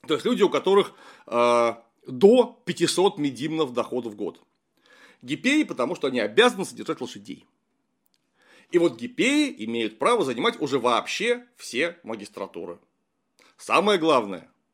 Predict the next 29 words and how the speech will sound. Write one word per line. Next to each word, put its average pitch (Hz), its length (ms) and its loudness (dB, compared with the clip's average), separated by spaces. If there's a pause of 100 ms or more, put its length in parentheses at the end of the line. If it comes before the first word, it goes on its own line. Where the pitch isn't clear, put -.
(200)
они 101 280 -10
могут 135 400 -2
занимать 117 420 -6
магистратуры 123 960 -2 (460)
казначея, 101 1200 -12 (480)
потому 113 480 -4
что 131 160 -6
они 123 200 0
настолько 135 480 0
богаты, 135 560 2
что 160 160 -2
их 139 160 0
невозможно 139 560 0
подкупить. 139 680 -4 (1040)
Ну 262 140 6
и 233 40 8
высший 185 340 2
класс, 214 360 2
это - 460 -2
очень - 200 -12
смеш-, 143 180 -8
смешное 170 360 0
слово, 208 320 4
мне 123 480 -2
буквально 113 420 -4
со 131 80 -10
школы 127 260 -4
оно 110 180 -6
нравится, 185 420 -4